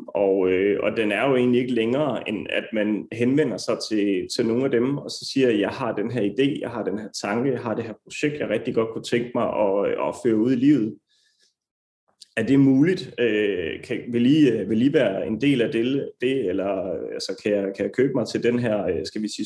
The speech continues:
service, at, øh, at I destillerer det, og, øh, og jeg kommer med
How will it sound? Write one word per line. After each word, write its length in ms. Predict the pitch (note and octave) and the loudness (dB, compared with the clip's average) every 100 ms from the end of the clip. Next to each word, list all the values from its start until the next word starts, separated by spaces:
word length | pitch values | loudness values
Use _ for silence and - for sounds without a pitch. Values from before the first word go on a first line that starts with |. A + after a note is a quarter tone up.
| - | 0
service, 460 | A#2 A#2 B2+ - | 2 2 0 -2
at, 120 | - - | -4 -2
øh, 320 | G2+ F#2+ G2 - | 0 2 2 0
at 120 | G2+ | 0
I 80 | A#2+ | -2
destillerer 560 | B2 A#2+ - A2 C3 A#2 | -2 -4 -2 2 4 4
det, 200 | G2 D#2+ | 0 -2
og, 280 | D#2 G2 F#2+ | -4 -2 0
øh, 160 | F2+ | 0
og 100 | - | -2
jeg 120 | G2+ G#2+ | -4 -4
kommer 280 | A#2+ A2+ F#2+ | -4 -2 -2
med 260 | G2+ F#2+ | -2 0